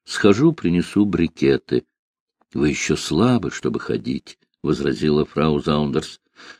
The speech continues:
Но она в этот момент занималась ребёнком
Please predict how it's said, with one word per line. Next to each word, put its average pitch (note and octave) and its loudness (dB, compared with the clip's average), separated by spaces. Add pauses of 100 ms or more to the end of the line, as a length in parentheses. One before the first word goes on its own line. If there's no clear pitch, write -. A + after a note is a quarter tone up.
Но F#2+ 4
она G2 6
в F2+ 4
этот F#2+ 4
момент F#2+ 2
занималась F2+ 2
ребёнком G2 2